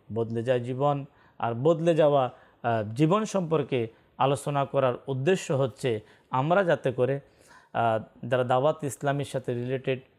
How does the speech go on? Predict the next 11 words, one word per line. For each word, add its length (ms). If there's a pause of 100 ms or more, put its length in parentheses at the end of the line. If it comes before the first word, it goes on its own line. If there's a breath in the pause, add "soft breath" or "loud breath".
যারা 180
মাদানী 360
চ্যানেল 380
যারা 180
আমরা 220
দেখে 340
থাকি, 380 (500 soft breath)
আমরা 380 (440)
অনেকেই 400
আমরা 220
অলসতা, 680